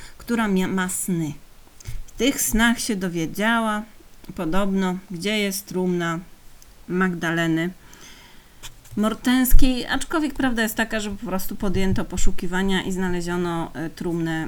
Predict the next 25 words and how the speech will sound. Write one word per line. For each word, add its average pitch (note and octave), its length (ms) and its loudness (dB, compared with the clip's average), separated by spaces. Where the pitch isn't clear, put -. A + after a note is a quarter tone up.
Mortańskiej E3+ 640 0
w - 80 -16
krypcie D#3+ 500 -6
poza E3+ 240 -4
murami D#3+ 420 -4
kościoła, F3 540 -4
bo E3 100 -8
tam B2+ 200 -10
przebudowa F3+ 640 -4
w - 40 -6
międzyczasie E3 720 -4
zaszła. - 580 -8
E, G#3+ 280 -4
no C4 240 2
i D4+ 120 4
dopiero A#3 640 2
po G#3 100 -2
drugiej F#3+ 340 0
wojnie F#3 300 0
światowej A3+ 720 -2
komisja G#3+ 580 2
kolejna G3 540 0
się F#3 240 -4
zebrała, F3+ 680 0
by F#3+ 300 0